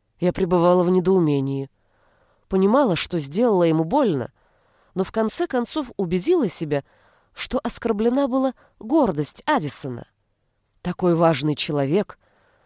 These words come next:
сотрапезник президента, не мог стерпеть предательства какой-то там фитюльки. Всю ночь я убеждала себя,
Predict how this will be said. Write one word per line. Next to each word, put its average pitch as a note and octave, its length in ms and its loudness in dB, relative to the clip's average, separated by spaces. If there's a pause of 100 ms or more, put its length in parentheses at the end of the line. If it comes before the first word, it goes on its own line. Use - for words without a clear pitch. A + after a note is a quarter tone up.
(120)
сотрапезник C4 840 0
президента, F3 800 0 (520)
не F4+ 160 6
мог D4 260 4
стерпеть G#3 580 -2
предательства E3+ 760 0
какой-то F3+ 500 -2
там D3+ 240 -2
фитюльки. - 680 -6 (680)
Всю - 280 0
ночь B3+ 260 0
я F#3 120 2
убеждала E3+ 500 0
себя, D3 360 -4